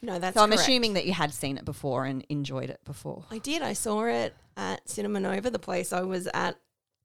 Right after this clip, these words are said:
Speaker 1: uh, earlier this week. It was one of the last movies I saw before the pandemic. I saw Jojo Rabbit and, um,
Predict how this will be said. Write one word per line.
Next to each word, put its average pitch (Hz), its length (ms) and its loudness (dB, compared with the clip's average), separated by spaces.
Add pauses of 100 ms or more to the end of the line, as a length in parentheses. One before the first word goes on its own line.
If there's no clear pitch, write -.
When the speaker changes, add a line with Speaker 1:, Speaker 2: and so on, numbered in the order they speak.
(220)
Speaker 1:
uh, 190 300 -6
earlier 208 280 -2
this 180 240 -6
week. 240 380 -4 (520)
It - 40 -16
was 214 120 -6
one 202 140 0
of 233 80 0
the 202 80 0
last 185 300 -4
movies 185 480 -2
I 208 80 -6
saw 190 240 -2
before 180 240 -8
the - 80 -12
pandemic. 202 500 -6
I 208 60 -6
saw 190 480 -4 (420)
Jojo 208 240 -2
Rabbit 196 420 -4
and, 196 600 -8
um, 190 540 -8